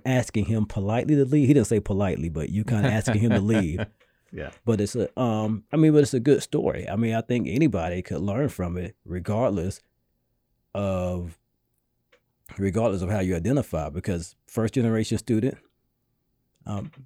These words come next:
Speaker 1: that could have easily done something else. Um, that was, again, punk rock, still somewhat punk rock. Um, we'll get into, we'll get into that one day, <laughs> but, um,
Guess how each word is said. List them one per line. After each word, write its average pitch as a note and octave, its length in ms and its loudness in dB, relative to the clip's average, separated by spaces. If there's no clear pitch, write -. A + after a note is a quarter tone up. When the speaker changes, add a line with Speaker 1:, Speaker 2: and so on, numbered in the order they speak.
Speaker 1:
that G2 400 -4
could C3+ 140 2
have G#2 100 0
easily F3 320 2
done F#2 200 0
something D#2 300 -4
else. G2 360 -4
Um, E2+ 460 -4
that G2 220 0
was, G2+ 280 0
again, G2+ 500 -2
punk A2+ 360 -4
rock, G2+ 480 -2
still F#3 320 2
somewhat A2+ 400 4
punk G2+ 260 0
rock. F2+ 420 -2
Um, F#2 280 -2
we'll G#2+ 140 0
get G#2+ 160 0
into, G2 300 0
we'll B2 140 2
get A#2+ 120 2
into A2 160 2
that A2 200 0
one G2+ 280 0
day, G#2 280 -2
<laughs> - 140 -10
but, G#2 400 -2
um, D#2+ 520 -4